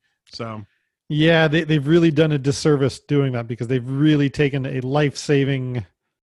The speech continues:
Speaker 2: utensil and added a, an amount of skepticism to it. And that's,
Speaker 1: Yeah, yeah.
Speaker 2: it's
Speaker 1: It's
Speaker 2: not
Speaker 1: made
Speaker 2: the
Speaker 1: people
Speaker 2: case.
Speaker 1: think that it's not effective.
Speaker 2: Uh,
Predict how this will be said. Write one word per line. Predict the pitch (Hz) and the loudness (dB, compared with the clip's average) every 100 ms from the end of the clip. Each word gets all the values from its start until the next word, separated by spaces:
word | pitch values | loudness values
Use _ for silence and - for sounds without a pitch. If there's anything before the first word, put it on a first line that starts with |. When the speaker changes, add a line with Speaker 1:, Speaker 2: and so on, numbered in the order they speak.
| _ - | _ -6
Speaker 2:
utensil | 135 165 147 135 123 120 117 - _ _ | -2 0 0 0 0 0 -2 -8 _ _
and | 135 147 | -8 -4
added | 151 143 139 | 0 0 0
a, | 139 - 131 135 139 143 | -4 -6 -6 -6 -8 -6
an | 143 | -2
amount | 156 165 139 | 0 0 -2
of | - | -4
skepticism | 165 151 143 135 120 117 | -2 0 0 0 -2 -6
to | - 117 | -4 -4
it. | 113 131 | -4 -8
And | 123 | -12
that's, | 135 131 - - | -12 -14 -20 -10
Speaker 1:
Yeah, | 240 135 - _ _ - | -8 -8 -12 _ _ -20
yeah. | 143 123 | -14 -12
Speaker 2:
it's | 135 | -4
Speaker 1:
It's | 143 | 0
Speaker 2:
not | 156 | 2
Speaker 1:
made | 143 | 0
Speaker 2:
the | |
Speaker 1:
people | 151 147 | 0 0
Speaker 2:
case. | 131 147 | 0 -2
Speaker 1:
think | 151 147 | -4 -4
that | 135 120 | -6 -8
it's | 107 123 | -8 -8
not | 127 120 | -8 -10
effective. | - 143 - 90 101 _ _ _ _ _ _ _ _ _ _ _ _ | -14 -18 -20 -20 _ _ _ _ _ _ _ _ _ _ _ _ _
Speaker 2:
Uh, | 131 117 123 | -6 -6 -8